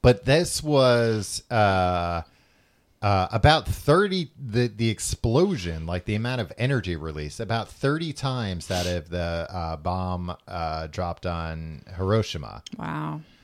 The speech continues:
Speaker 1: Uh, fifteen hundred injuries, seventy-two hundred buildings damaged across six cities. There were a lot of people that had, um, bad, uh, radiation burns from it.
Speaker 2: This is the recent one.
Speaker 1: The recent one, yeah. So, uh, people got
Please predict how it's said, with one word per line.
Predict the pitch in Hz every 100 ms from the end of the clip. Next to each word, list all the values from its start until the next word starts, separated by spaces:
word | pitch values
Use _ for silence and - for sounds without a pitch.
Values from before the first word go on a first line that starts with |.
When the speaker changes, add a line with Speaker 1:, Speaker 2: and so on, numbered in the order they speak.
| _ _
Speaker 1:
Uh, | - 98 92
fifteen | - - 269 - 254 226
hundred | 175 196 185 147
injuries, | 143 160 113 87 87
seventy-two | - 196 214 180 - 127
hundred | 117 110 95 85
buildings | 104 95 87 73
damaged | - 113 131 107 80 -
across | - 95 92 -
six | - 131 -
cities. | - 113 90 67 80 - - _ _ _ _ _ -
There | 123
were | 131
a | 127
lot | 110 127 147 175
of | 147
people | 143 131 127
that | 110 104 95
had, | 104 104 101
um, | 90 90 82 73 - _
bad, | 110 120 127 123 98
uh, | 95 95 90
radiation | 82 101 127 104 92 147 - 90
burns | 69 65 - - -
from | 85 76
it. | -
Speaker 2:
This | 190 190
is | 185
the | 160
recent | 143 143 - - -
one. | 160
Speaker 1:
The | 117
recent | 113 123 139 - 92
one, | 69 69 73
yeah. | 85 90 76 - - _ _ _
So, | - 131 117 107
uh, | 101 110 98
people | 131 139
got | 127 120 107